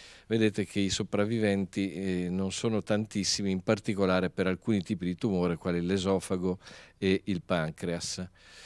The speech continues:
Parliamo di prevenzione, non voglio, eh, annoiarvi con le definizioni, però abbiamo sentito parlare di vaccino e questo fa parte anche questo della prevenzione primaria come il controllo dei fattori di rischio.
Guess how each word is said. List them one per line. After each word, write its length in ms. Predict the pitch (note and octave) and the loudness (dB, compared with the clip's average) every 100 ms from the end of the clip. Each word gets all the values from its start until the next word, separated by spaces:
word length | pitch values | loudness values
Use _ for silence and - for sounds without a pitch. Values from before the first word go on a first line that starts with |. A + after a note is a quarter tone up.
| - - - | -20 -20 0
Parliamo 320 | A2+ C3+ C3+ | 4 6 8
di 100 | B2+ | 6
prevenzione, 840 | B2+ C3+ C#3+ A#2+ D#3 D3 B2 G#2+ F#2+ | 6 8 8 6 6 8 6 4 0
non 320 | G#2 G#2 G#2 | 0 0 2
voglio, 640 | A2 A2 G#2 G#2 G2 F#2 | 4 4 4 2 2 0
eh, 560 | F#2 F#2 F#2 F2+ F2+ F2 | -2 -2 -2 -2 -4 -6
annoiarvi 840 | F2 G2+ G2+ G#2 A2+ A#2 G2 G2+ F2 | -6 -4 0 2 4 2 0 -6 -2
con 160 | A2 | 0
le 120 | G2 | 0
definizioni, 800 | F#2+ G2+ - A#2+ B2 - D3+ A#2+ | 0 -2 -2 -2 0 6 6 6
però 380 | G2+ A2+ A#2+ A#2 | 4 6 6 6
abbiamo 320 | G#2 A2 A2+ | 4 2 2
sentito 340 | - A2 - B2 | 0 -4 0 0
parlare 380 | A#2 A2+ A#2+ | 2 2 2
di 120 | G2 G#2 | 2 0
vaccino 800 | A#2 A#2 - B2 G#2 G#2+ C3+ - - - - | 0 2 0 2 2 2 0 -4 -20 -20 -14
e 400 | - A2+ A2+ - G#2 | 0 4 4 0 -2
questo 380 | B2+ G#2+ - | 2 2 2
fa 160 | G#2+ A2+ | 0 -2
parte 460 | - G2 F2+ - G2+ | 2 2 2 0 0
anche 260 | F#2 - | 0 -4
questo 300 | G2+ F#2 - | -4 -4 -4
della 180 | F2 F2 | -4 -4
prevenzione 540 | E2 F#2+ F#2+ - G2 | -2 -2 -2 -2 -2
primaria 580 | F2+ C3+ G#2+ F2 F2 F#2+ | 0 0 2 2 2 -2
come 280 | - F#2 F#2 | -4 -4 -2
il 80 | F2 | -2
controllo 440 | G2+ F#2+ F#2 F#2+ | -4 -4 0 0
dei 100 | F2+ | -2
fattori 400 | E2+ F2+ - E2+ | -6 -6 -4 -2
di 120 | E2 | 0
rischio. 460 | G2+ A2+ - - C#2+ | 2 2 0 -4 -10